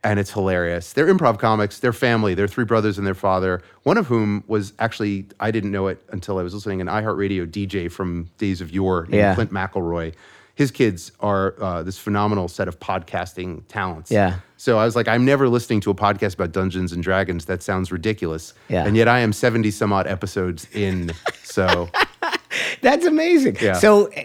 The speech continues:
Speaker 2: I mean, it, it, it's basically, uh, they're playing the game.
Speaker 1: They play Dungeons and Dragons, but they are so funny.
Speaker 2: Funny.
Speaker 1: And they're great storytellers.
Speaker 2: Yeah.
Speaker 1: Like, so, I, I, again, not to make everything about radio.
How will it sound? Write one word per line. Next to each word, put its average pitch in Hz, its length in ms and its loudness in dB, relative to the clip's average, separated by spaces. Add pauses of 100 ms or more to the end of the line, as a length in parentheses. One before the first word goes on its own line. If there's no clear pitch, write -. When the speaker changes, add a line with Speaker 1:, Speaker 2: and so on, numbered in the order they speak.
Speaker 2:
I 160 60 -2
mean, 170 180 6
it, 170 100 0
it, 165 260 -2
it's 156 160 0
basically, 143 1040 4
uh, 95 840 -8
they're 120 200 2
playing 143 600 4
the 135 100 4
game. 123 360 4
Speaker 1:
They 127 120 8
play 131 220 6
Dungeons 143 340 2
and 170 80 0
Dragons, 110 340 2
but 110 180 -2
they 113 140 2
are 107 280 4
so 135 760 0
funny. - 340 -6
Speaker 2:
Funny. 98 360 4
Speaker 1:
And 147 100 4
they're 151 80 6
great 196 220 4
storytellers. 135 840 0
Speaker 2:
Yeah. 117 320 4
Speaker 1:
Like, 127 140 0
so, 135 320 2
I, 127 60 -2
I, 127 40 0
again, 113 500 -2
not 107 160 0
to - 80 -10
make 107 140 -2
everything 104 280 0
about 98 200 0
radio. 98 420 0